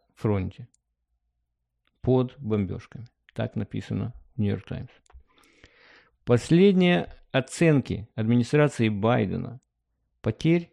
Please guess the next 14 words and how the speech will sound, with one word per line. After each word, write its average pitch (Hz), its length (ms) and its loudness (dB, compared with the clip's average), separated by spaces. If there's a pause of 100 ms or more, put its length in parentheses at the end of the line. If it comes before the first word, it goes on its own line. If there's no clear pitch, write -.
(300)
которые 110 300 -2
пришли 110 520 -2
в 101 120 -6
ноябре, 107 420 -2
вот, 165 220 -8 (180)
которые 95 300 -4
были, 90 220 -6
это 127 440 -2 (720)
когда 117 280 2
генерал 127 480 4
Марк 117 360 2
Милли 127 440 0 (600)
сказал 120 800 0 (600)
председателю 107 880 -2